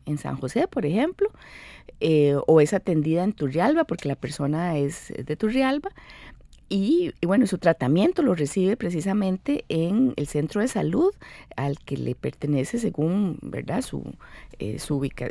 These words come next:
su, su, digamos, lugar de procedencia. No tenemos ahí otra posibilidad más que trasladar a la persona.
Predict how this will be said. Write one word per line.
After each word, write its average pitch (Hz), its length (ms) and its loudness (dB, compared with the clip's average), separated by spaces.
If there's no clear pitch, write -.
su, - 200 -8
su, 131 420 -2
digamos, 143 300 0
lugar 160 240 0
de 175 80 -2
procedencia. 185 760 -2
No 208 220 8
tenemos 277 520 8
ahí 220 320 4
otra 220 280 2
posibilidad 190 520 0
más 190 240 2
que 240 100 0
trasladar 160 440 0
a 170 40 0
la 214 120 0
persona. 254 600 -2